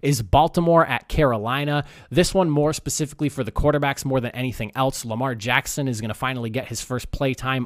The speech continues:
of the year. He missed last week due to the covid protocols. So exciting stuff to see him get to play, knock off some of the rust, and get that Baltimore offense rolling.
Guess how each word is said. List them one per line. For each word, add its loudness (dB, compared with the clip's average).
of -2
the -8
year. -2
He -6
missed -4
last -2
week -4
due -6
to -6
the -10
covid -8
protocols. 2
So 4
exciting 2
stuff -2
to -4
see 0
him 2
get -2
to -6
play, 4
knock 2
off 2
some 0
of 0
the -2
rust, 0
and -2
get -2
that 0
Baltimore 0
offense 0
rolling. 6